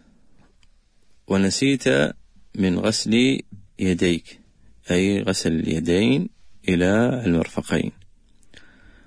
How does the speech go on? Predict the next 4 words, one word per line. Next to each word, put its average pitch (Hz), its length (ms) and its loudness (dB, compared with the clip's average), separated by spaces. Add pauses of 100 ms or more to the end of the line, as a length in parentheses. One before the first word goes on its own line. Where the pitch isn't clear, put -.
(160)
فها 156 320 2
هنا 95 600 2 (640)
إن 156 120 0
تذكرت - 800 -2